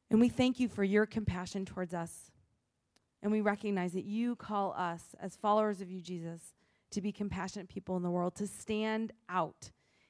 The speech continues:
in that way, because compassion is not natural, and it's difficult, and it's hard. Would you help each of us to stop and really reflect on what does compassion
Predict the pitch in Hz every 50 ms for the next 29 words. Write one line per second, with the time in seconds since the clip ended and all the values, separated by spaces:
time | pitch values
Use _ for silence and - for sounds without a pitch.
0 | _ _ - 190 196 185 175 - - - 175 165 180 190 185 190 180 - - -
1 | 196 - 185 190 190 - 214 196 202 196 180 208 190 208 214 - 185 165 160 165
2 | - - - - - - _ _ _ _ _ _ _ _ _ _ _ _ _ _
3 | _ _ _ - - 190 180 170 - - - _ 180 - 220 214 - - - -
4 | 180 175 - - - 185 170 - - - - 170 170 170 - - 175 - - _
5 | _ _ _ _ _ _ _ _ _ _ _ _ _ _ - 196 208 220 196 208
6 | 240 240 - - - 226 240 - - 214 185 185 175 - - 196 180 - - -
7 | 196 208 202 - 196 202 208 208 233 247 254 254 254 226 226 214 - - 180 165
8 | 160 160 _ _ _ _ _ _ _ _ _ _ _ _ _ - 208 208 220 247
9 | 269 262 285 254 - - 233 214 - - 190 180 180 - - 196 180 180 175 170